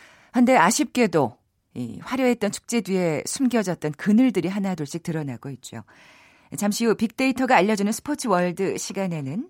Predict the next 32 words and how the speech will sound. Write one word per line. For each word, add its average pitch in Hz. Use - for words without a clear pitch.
빅데이터로 214
보는 185
평창 339
일 214
년의 214
유산과 185
과제라는 175
주제로 151
평창 277
동계올림픽 185
얘기 139
나눠봅니다. 117
자, 269
그리고 302
오늘 285
금요일 269
음악과 277
함께하는 196
날이죠. 147
빅보드 247
차트 247
일 285
분과 240
함께, 165
그리고 110
치킨 -
언급량을 170
통해서 180
우리 165
국민들의 165
행복지수를 254
살펴보는 170